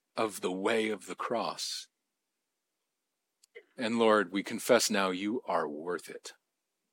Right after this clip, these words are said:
And if go, we must go through suffering and trial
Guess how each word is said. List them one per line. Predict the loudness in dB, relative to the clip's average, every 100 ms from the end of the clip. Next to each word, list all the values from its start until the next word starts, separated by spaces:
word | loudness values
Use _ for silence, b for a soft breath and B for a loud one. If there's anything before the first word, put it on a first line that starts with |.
| _ _ _ _ _ _ _ _ _ _ _ _ _ -2
And | 4 4
if | 2 -4
go, | 4 4
we | 6 4
must | 4 2 0
go | 0 2
through | 0 4 4 4 0 -2
suffering | 0 2 2 0 2 0
and | -2
trial | 2 6 8 6 4 0